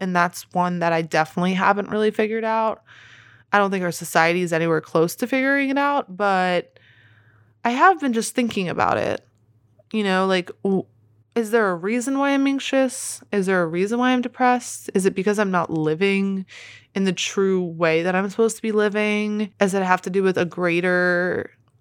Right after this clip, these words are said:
thing that's outside of myself? Was I meant to feel these way, this way to help people? Um, just kinda questioning it.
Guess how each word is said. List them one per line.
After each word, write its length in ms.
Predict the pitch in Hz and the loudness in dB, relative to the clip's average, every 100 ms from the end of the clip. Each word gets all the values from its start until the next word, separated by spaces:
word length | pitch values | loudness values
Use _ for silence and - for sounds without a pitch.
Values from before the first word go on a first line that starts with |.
| _ - 185 | _ -14 -8
thing 340 | - 180 190 | 0 0 0
that's 200 | 185 180 | -2 0
outside 380 | 170 - 175 170 | -2 0 0 0
of 80 | 190 | 0
myself? 680 | 196 196 - 190 190 185 | -2 -2 -2 0 0 0
Was 160 | 190 180 | -2 0
I 100 | 165 | -2
meant 340 | 160 151 190 | -2 -2 -2
to 140 | - 233 | 0 -2
feel 240 | 240 240 | 0 0
these 240 | 233 233 220 | 0 -2 -2
way, 380 | 226 226 226 - | 0 0 0 -2
this 240 | 214 208 | -2 -2
way 440 | 214 220 220 220 220 | 0 0 2 0 -2
to 220 | - 180 - | -4 -4 -4
help 380 | - 202 214 - | -2 0 0 -2
people? 640 | 277 - 311 302 294 285 _ _ | -4 0 0 0 -2 -6 _ _
Um, 380 | 190 190 180 - | -2 0 -2 -4
just 180 | - - | -6 -2
kinda 240 | 214 190 | -2 -2
questioning 600 | - 196 220 - 175 107 | 0 2 2 -2 -6 -6
it. 260 | - - | -6 -8